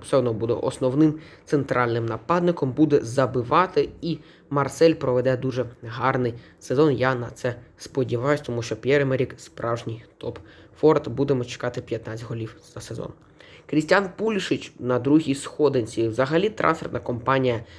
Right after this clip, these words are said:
Мілану дуже дивує, дуже ярка та топова компанія. Чуквезе, Лофтус-Чік, Окафор і Крістіан Пулішич, як на мене, самий яркий персонаж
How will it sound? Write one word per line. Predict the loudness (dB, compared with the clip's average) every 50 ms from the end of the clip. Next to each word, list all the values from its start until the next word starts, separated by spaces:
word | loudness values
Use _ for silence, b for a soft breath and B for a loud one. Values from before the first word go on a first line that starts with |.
| B B B B
Мілану | 0 2 2 4 4 4 4 4 4 2
дуже | 0 -2 -4 -2 -2 -2
дивує, | -2 0 0 0 0 2 2 4 4 6 4 2 0
дуже | 0 0 0 2 2 0
ярка | 0 0 2 4 4 4 4 2 -4 -8
та | -6 -8 -10
топова | -10 -8 -4 -2 -2 -2 0 -2 -2 -2 -2 -6 -8 b b b b b -6
компанія. | -6 -6 -4 -4 -4 -2 -2 -2 -4 -4
Чуквезе, | -4 -6 -6 -4 0 0 0 0 2 2 2 4 4
Лофтус-Чік, | 4 2 2 -2 -4 -10 -10 -10 -12 -10 -4 -2 -2 -2 -4 -8 -6
Окафор | -4 -4 -4 -4 -8 -8 -8 -4 2 2 2 2 0 B B B B B B B B -12
і | -12 -10
Крістіан | -8 -6 -6 -6 -4 0 0 0 0 0
Пулішич, | -2 2 2 2 4 2 0 0 -2 -2 -2 -2
як | -4 -2 0
на | 0
мене, | 2 4 4 4 4 2
самий | 0 -6 -4 -2 0 2 2 2 0 -2
яркий | -6 -6 -2 0 2 0 0 0 -2 -4 -4
персонаж | -2 -2 -4 -4 -4 -10 -6 -6 -6 -6